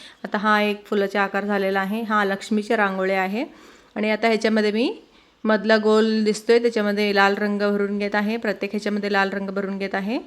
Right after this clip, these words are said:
तुम्ही तुमच्या आवडीनुसार रंग भरून घेऊ शकता. मी ह्याच्यामध्ये लाल रंग भरलेला आहे,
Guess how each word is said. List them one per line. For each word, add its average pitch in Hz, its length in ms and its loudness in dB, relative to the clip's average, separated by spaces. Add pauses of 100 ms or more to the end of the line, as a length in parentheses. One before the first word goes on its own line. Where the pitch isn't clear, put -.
(1600)
तुम्ही 202 220 -2
तुमच्या 220 300 2
आवडीनुसार 214 680 2
रंग 202 200 -2
भरून 208 300 -2
घेऊ 202 120 -2
शकता. 214 400 -8 (360)
मी 202 180 -2
ह्याच्यामध्ये 202 500 -2 (100)
लाल 202 220 2
रंग 185 220 -4
भरलेला 190 400 -4
आहे, 202 240 -4